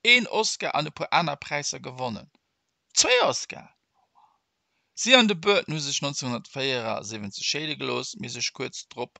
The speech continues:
ähm, verdrohen, reconcilié, als sich neunzehnhundertfünfundsiebzig neu bestellt. Da war ich aber schon auf der Welt, mir das war mir damals absolut egal.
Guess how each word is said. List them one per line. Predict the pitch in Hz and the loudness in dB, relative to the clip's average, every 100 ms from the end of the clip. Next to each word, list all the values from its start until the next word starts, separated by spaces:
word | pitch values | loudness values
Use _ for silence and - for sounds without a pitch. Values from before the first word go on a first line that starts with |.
| - | -14
ähm, | 110 110 110 | -8 -6 -8
verdrohen, | - - 123 180 190 196 208 190 - _ _ _ _ _ - | -10 -12 -4 0 4 4 2 -4 -12 _ _ _ _ _ -16
reconcilié, | 110 - - - - - 151 175 - - - - - _ _ - | -16 -14 -12 -12 -12 -10 -8 -10 -12 -20 -20 -20 -20 _ _ 4
als | 139 143 | 4 4
sich | 147 | 0
neunzehnhundertfünfundsiebzig | 143 139 - 117 113 - 117 107 101 101 95 - - _ - | 0 -2 -2 -2 -2 -4 -6 -6 -8 -10 -10 -12 -16 _ -6
neu | 117 110 107 | 0 2 0
bestellt. | 104 - - - _ _ _ | -6 -10 -10 -20 _ _ _
Da | 190 208 | 4 10
war | 220 185 | 10 10
ich | 170 165 | 6 4
aber | 143 131 | 4 4
schon | - 135 127 131 _ | 0 -2 -4 -6 _
auf | 147 - | -14 -10
der | 110 104 | -8 2
Welt, | 120 180 202 - _ _ _ | 4 2 0 -14 _ _ _
mir | 127 131 | -6 -2
das | 139 - | -2 2
war | 147 151 | 2 4
mir | 160 156 | 2 0
damals | 156 160 143 143 - - | -2 -4 -4 -6 -10 -2
absolut | 196 294 - - - 170 165 170 - | 2 2 2 -6 -4 -2 -2 -6 -8
egal. | - 120 107 82 104 | -10 -8 -6 -6 -8